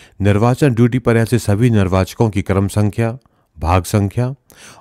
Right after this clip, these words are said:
और एसी संख्या युक्त रिकॉर्ड बनाए रखेंगे, जिन्हें पोस्टल बैलेट जारी किया गया है।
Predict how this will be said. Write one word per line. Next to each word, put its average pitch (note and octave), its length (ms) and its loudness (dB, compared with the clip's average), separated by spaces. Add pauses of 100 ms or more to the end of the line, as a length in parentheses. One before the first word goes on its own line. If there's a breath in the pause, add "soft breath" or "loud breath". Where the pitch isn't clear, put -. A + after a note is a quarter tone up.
और B2+ 180 2
एसी A#2+ 300 4
संख्या A2 360 0
युक्त G#2 200 0
रिकॉर्ड F#2+ 320 2
बनाए F2+ 300 2
रखेंगे, G2+ 460 0 (360 soft breath)
जिन्हें G2 380 0 (460 soft breath)
पोस्टल G#2 360 2
बैलेट F#2+ 320 0
जारी F2+ 280 2
किया E2+ 260 -2
गया F2 220 -2
है। D#2+ 200 -8